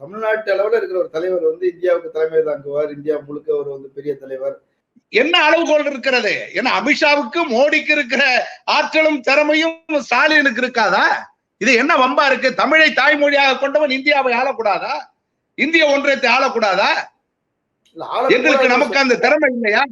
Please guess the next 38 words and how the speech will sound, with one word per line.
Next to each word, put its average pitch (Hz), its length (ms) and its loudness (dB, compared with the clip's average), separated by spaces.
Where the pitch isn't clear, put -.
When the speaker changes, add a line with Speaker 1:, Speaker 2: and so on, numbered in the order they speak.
Speaker 1:
இல்ல, 170 120 -2
இல்லன்னு 254 340 4
சொல்லல. 196 280 -2
அவர் 135 180 -4
திறமைசாலி 165 500 -4
தான், 190 260 0
ஆற்றல் 180 360 -2
மிக்கவர் 160 380 -2
தான், 208 160 -4
தமிழ்நாட்டை 180 400 -8
சிறப்பாக 165 400 -6
வழி 160 140 2
நடத்துற 156 340 -6
எல்லாமே 175 380 -6
ஓகே 165 280 -4
தான். 117 160 -8
ஆனா 254 160 -6
ஒரு 247 200 4
மாநில 220 360 -2
அளவுல 202 380 -2
ஒரு 175 180 -6
தலைவர், 175 380 0
மாநில 190 320 -4
அளவில் 180 260 -2
உள்ள 160 120 0
ஒரு 143 100 -8
கட்சி, 147 340 -4
அகில 208 260 -2
இந்திய 226 340 4
அளவுல 196 340 0
வந்து 190 200 -4
ஒரு 175 160 -6
புகழ் 196 260 -8
பெற்று 170 180 -8
விட்டார், 165 340 0
ஆதரவு 165 400 2
கிடைத்து 160 240 -2
விட்டது, 151 320 -4